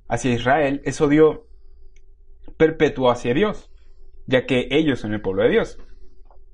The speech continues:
Y en Ezequiel treinta y cinco, versículo uno y dos, dice, "Vino mi palabra de Jehová, diciendo, Hijo de hombre, pon tu rostro hacia el monte de Seir, y profetiza contra él". Recordamos que en las clases pasadas de Abdías hablábamos de montes populares en Edom, y el monte Seir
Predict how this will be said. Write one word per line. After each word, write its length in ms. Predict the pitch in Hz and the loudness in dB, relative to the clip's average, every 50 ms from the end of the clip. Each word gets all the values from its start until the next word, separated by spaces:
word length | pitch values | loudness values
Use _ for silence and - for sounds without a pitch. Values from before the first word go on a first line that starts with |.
| - - | -16 -8
Y 180 | - 131 131 131 | 0 2 2 2
en 100 | 131 139 | 2 0
Ezequiel 340 | 135 151 - - 170 175 | 0 -2 0 0 0 0
treinta 240 | - 202 202 190 185 | 2 -2 0 0 0
y 40 | 160 | 0
cinco, 280 | 147 - 196 180 - 135 | 0 -2 -6 -4 -2 -2
versículo 380 | 127 123 - - 160 175 175 | -4 -4 -4 0 2 4 4
uno 400 | 170 170 165 139 135 139 139 - - | 4 4 2 0 -2 -4 -6 -10 -8
y 120 | - 127 131 | -4 -2 2
dos, 240 | 151 175 139 131 135 | 4 4 2 2 -2
dice, 240 | 139 127 - 135 117 | -6 -4 -4 -4 -2
"Vino 240 | 131 175 202 220 208 | 0 0 0 0 0
mi 120 | 185 170 | -2 0
palabra 360 | - 160 143 139 139 135 139 | 0 2 4 4 4 4 2
de 40 | 139 | 2
Jehová, 220 | - - 175 151 127 | 2 2 4 4 4
diciendo, 400 | 123 123 - 135 127 127 127 123 | 2 0 -2 -2 0 0 -2 -2
Hijo 220 | 165 165 - - 190 | -4 -6 -4 -2 0
de 120 | 185 170 | 2 2
hombre, 260 | 147 135 127 127 127 | 2 2 0 -2 -2
pon 200 | - - 147 147 | -2 -2 -4 -2
tu 120 | 147 160 160 | -2 -2 0
rostro 320 | 147 151 147 - 151 143 | 0 -2 -2 -2 -4 -4
hacia 160 | 143 - 123 | -2 -2 -4
el 40 | 117 | -2
monte 260 | 123 131 135 135 139 | -2 -2 -2 -2 -4
de 80 | 135 127 | -4 -2
Seir, 400 | - 156 165 185 175 175 - - | 0 2 2 2 0 -4 -8 -6
y 80 | - 123 | -6 -4
profetiza 560 | - 127 120 117 - 117 - 131 131 147 127 | 0 0 0 0 0 -6 -8 -6 -6 -4 -4
contra 320 | 139 139 131 143 156 185 | -4 -2 0 2 2 2
él". 140 | 165 - - - - - - - - - - - | 0 -2 -6 -14 -20 -20 -20 -20 -20 -20 -20 -4
Recordamos 540 | - 120 110 120 120 120 123 131 143 151 - | -4 -2 0 2 2 2 2 2 0 -2 -4
que 80 | 165 | -4
en 20 | 143 | -4
las 120 | - 123 | -4 -2
clases 280 | - 117 110 117 120 - | -2 -2 -2 -2 -4 -2
pasadas 400 | - 190 185 165 127 131 131 131 | -2 0 2 4 4 4 4 4
de 80 | 160 | 2
Abdías 400 | 170 165 156 139 120 123 135 - - | 0 2 0 2 2 0 0 0 -4
hablábamos 520 | 123 117 113 131 143 147 143 147 151 147 147 | -4 0 2 4 4 4 2 0 -2 -2 0
de 100 | 156 139 | 0 0
montes 440 | 135 143 160 175 175 - 143 - | 2 0 0 -2 -2 -6 -10 -6
populares 420 | - 120 113 - 120 113 104 110 - | -4 -6 -4 -2 -2 -2 -2 -2 -2
en 120 | 143 170 | -4 -2
Edom, 240 | 180 156 131 - - - - - - - - - 120 | -2 -2 -2 -2 -6 -12 -18 -20 -20 -20 -12 -4 0
y 60 | 120 | 0
el 100 | 120 117 | 0 2
monte 320 | 120 127 139 143 139 175 | 2 2 2 0 0 -4
Seir 480 | 175 - - 156 127 120 120 120 - | -4 -2 0 0 0 0 -2 -4 -8